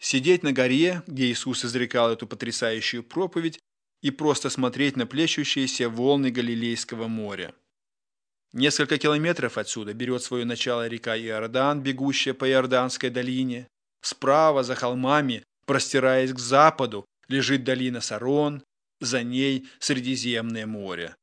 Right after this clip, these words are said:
А здесь, на маленьком холме, сидит и учит Иисус. Это была просто какая-то гора,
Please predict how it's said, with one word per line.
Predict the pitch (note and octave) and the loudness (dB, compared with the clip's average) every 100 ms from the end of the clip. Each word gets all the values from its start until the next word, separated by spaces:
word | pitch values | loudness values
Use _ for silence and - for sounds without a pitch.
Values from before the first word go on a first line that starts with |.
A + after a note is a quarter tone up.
| _ _ _ _ | _ _ _ _
А | A2 | -12
здесь, | A2+ A#2+ C#3 E3+ E3 - - | -10 -2 2 2 0 -6 -8
на | D3+ B2+ | -6 -4
маленьком | B2 A2 A2 A#2 A2+ | -2 -4 -6 -8 -8
холме, | A#2+ A#2+ C#3 E3+ F3 - _ - | -4 -2 0 0 -2 -6 _ -10
сидит | - G#3+ D3 C3+ C#3 - - - | -4 -4 -2 0 -2 -2 -12 0
и | C#3+ | 2
учит | A#2+ A2+ - G#2 | 2 0 -4 -6
Иисус. | A2 G#2+ - F#2+ - - - _ _ _ _ _ _ _ _ | -6 -6 -6 -8 -12 -16 -20 _ _ _ _ _ _ _ _
Это | C#3 D3 | -2 2
была | F3 F3+ | 4 4
просто | F3 F#3 - E3+ | 6 4 4 0
какая-то | D#3+ D3+ C3+ B2+ | 0 2 2 0
гора, | A#2 A2+ F#2 | -4 -4 -4